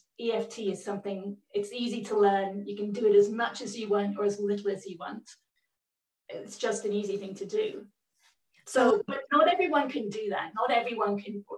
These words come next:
Speaker 1: can or is willing to do it themselves. And sometimes they do need help from a therapist who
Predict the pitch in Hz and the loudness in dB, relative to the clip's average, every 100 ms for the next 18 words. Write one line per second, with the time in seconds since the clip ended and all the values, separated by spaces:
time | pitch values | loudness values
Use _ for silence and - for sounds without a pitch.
0 | - _ - - 254 233 208 202 214 202 | -16 _ -18 -4 0 2 0 0 4 4
1 | 196 226 202 220 214 196 196 - - - | 4 0 -2 0 0 -2 -6 -6 -6 -4
2 | - - - 285 - - - - 202 202 | -6 -8 -12 -18 -10 -8 -10 -14 -14 -10
3 | 208 202 196 196 202 202 - - - - | -10 -10 -10 -10 -10 -10 -10 -10 -10 -14
4 | - _ - - - 190 202 - - - | -20 _ -12 -12 -14 -14 -12 -12 -14 -14
5 | 196 - - | -20 -18 -14